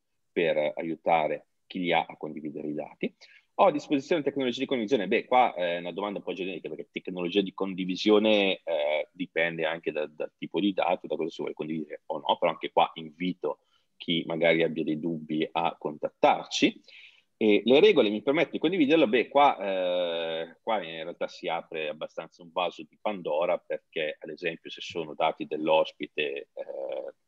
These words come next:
non è detto che le regole ovviamente permettono di condividerlo, però anche lì, eh, eh, ad esempio l'I G A è fatto apposta per condividere dati umani e quindi ha tutta una serie di, eh, protezione per, eh, rendere i dati, come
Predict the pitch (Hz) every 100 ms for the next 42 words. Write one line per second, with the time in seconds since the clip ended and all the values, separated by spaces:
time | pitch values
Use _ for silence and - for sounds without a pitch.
0 | _ 80 78 76 76 - 67 73 73 73
1 | 76 76 76 73 76 78 - 76 71 -
2 | - 71 71 80 165 117 107 120 165 -
3 | _ _ _ _ - 101 101 117 - _
4 | 92 85 - 143 82 90 107 - 87 78
5 | 76 71 _ _ _ _ _ _ _ 80
6 | 73 76 - _ _ - - - 95 -
7 | 80 85 113 87 92 90 - 87 - -
8 | - 71 - 80 90 78 - 127 117 71
9 | 85 101 82 - 82 78 85 - - -
10 | 107 - 82 73 82 - 92 85 78 73
11 | 82 80 80 - _ - 80 73 71 71
12 | - 85 101 - 80 76 82 78 - -
13 | _ - 78 73 90 87 76 80 87 -
14 | 98 92 71 - 82 - 85 78 73 71